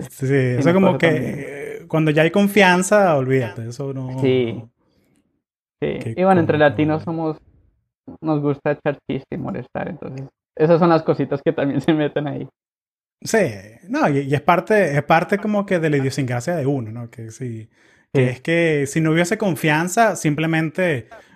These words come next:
Speaker 1: no,
Speaker 2: Claro.
Speaker 1: no te, te echo
Speaker 2: <laughs>
Speaker 1: broma y tal, te trato de usted y ya, pues como que con distancia, ¿no? Y
Speaker 2: Sí, no, no, no, de acuerdo. Sí, sí.
Speaker 1: Pero mira, Camilo, eh, cuéntame sobre ti, cuéntame sobre qué,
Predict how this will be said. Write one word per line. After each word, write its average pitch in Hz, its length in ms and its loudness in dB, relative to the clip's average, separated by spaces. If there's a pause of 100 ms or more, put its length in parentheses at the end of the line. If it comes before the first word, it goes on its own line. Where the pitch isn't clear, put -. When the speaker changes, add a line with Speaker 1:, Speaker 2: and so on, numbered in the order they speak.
Speaker 1:
no, 131 420 -6
Speaker 2:
Claro. 151 380 6
Speaker 1:
no 135 60 -4
te, 160 200 0
te 156 100 6
echo 170 200 2
Speaker 2:
<laughs> - 0 -
Speaker 1:
broma 165 300 4
y 156 40 0
tal, 156 220 2
te 127 100 -8
trato 143 320 -2
de 160 60 0
usted 139 480 0
y 151 80 0
ya, 147 240 2
pues 127 160 -2
como 123 200 -4
que 127 120 -4
con 123 140 -4
distancia, 120 560 -2
¿no? 120 280 -2
Y 104 240 -16 (1040)
Speaker 2:
Sí, 135 340 4
no, 123 160 -4
no, 117 120 -8
no, - 140 -12 (200)
de 135 100 -6
acuerdo. - 440 -8 (200)
Sí, - 60 -16 (100)
sí. - 60 -20 (920)
Speaker 1:
Pero 151 200 0
mira, 170 220 2
Camilo, 156 480 0
eh, 131 600 0
cuéntame 190 720 0
sobre 139 260 2
ti, 240 280 -2 (180)
cuéntame 156 340 0
sobre 165 320 2
qué, 131 720 -2